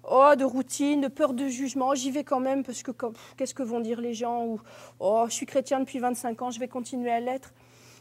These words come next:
Mais ça, ça n'apporte aucune satisfaction. Déjà, ça déplaît à Dieu, puis moi-même, qu'est-ce que j'y trouve à ce genre de relation ? On a tout intérêt et tout à gagner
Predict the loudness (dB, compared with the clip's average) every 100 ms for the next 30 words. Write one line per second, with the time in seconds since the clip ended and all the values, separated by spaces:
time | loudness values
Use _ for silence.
0 | -2 0 0 -6 _ -20 -20 -20 -20 _
1 | _ -18 -8 -6 -4 -2 6 8 8 6
2 | 2 2 2 2 2 -2 -4 -2 -2 0
3 | 0 2 2 2 4 4 2 0 2 2
4 | 2 0 0 -4 -4 -10 -20 -20 -8 -2
5 | 0 2 2 2 -4 -4 -4 -4 -4 -2
6 | 0 0 -2 -4 -4 -2 -2 0 0 0
7 | -4 -12 -14 _ _ -20 -20 -20 -20 -20
8 | -20 _ 4 6 6 4 -4 0 -2 0
9 | 2 4 2 0 -8 -2 0 0 -2 -2
10 | -4